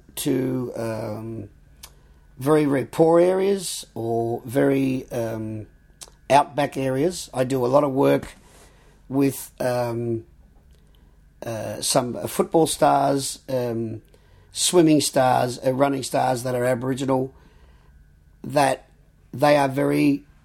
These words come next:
good administrators. They're the people I work with because I know they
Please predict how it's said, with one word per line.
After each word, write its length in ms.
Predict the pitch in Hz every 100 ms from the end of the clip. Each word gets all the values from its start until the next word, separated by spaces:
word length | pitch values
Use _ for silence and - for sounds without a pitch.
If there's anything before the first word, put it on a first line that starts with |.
| 117
good 180 | 135 165
administrators. 920 | 135 135 117 - 123 - - - - - _ _ _ _ _ -
They're 180 | 151 165
the 80 |
people 380 | 165 160 143 135
I 160 | 123 139
work 300 | 127 113 101
with 340 | 95 104 - - _ _ _ _ -
because 720 | 123 - 127 120 120 - - _ -
I 120 | 123
know 580 | 123 135 135 139 135 135 - _ _ _ _ _ _ _ _ -
they 720 | 113 120 143 143 143 143 135